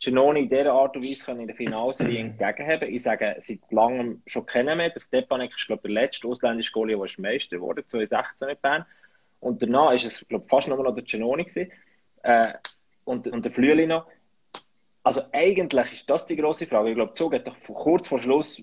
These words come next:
Speaker 1: mit, in Unterzahl noch eine riesen Chance gehabt, oder Kovac verhindert, bin ich falsch?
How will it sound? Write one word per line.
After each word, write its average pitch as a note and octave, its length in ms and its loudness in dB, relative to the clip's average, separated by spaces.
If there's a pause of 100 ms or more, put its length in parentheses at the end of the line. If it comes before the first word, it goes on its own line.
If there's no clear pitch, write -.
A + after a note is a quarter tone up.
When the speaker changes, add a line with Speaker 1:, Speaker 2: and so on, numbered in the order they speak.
Speaker 1:
mit, A#2 200 -10
in B2 120 0
Unterzahl D3 340 2
noch A#2 100 2
eine A2+ 80 0
riesen C3 340 -6
Chance E3+ 440 -2
gehabt, D#3+ 180 0
oder C#3+ 140 -6
Kovac C#3 340 0
verhindert, C3+ 480 -10
bin G#2+ 140 -6
ich G#2+ 80 -8
falsch? C3 260 2